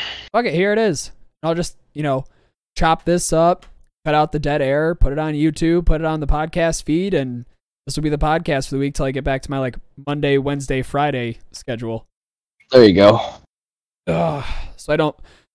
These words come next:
Speaker 1: with the way it's looking, I don't think I'm gonna do a stream at two thirty today, since this is running long.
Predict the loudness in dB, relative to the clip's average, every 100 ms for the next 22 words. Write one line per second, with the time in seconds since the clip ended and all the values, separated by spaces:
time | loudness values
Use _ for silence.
0 | _ _ _ 0 4 8 6 6 2 2
1 | 2 2 2 0 0 -2 0 0 2 2
2 | 0 0 0 0 0 -2 2 2 2 2
3 | 4 4 2 -6 _ -6 -4 -2 -4 -2
4 | -2 -2 -2 0 -2 -4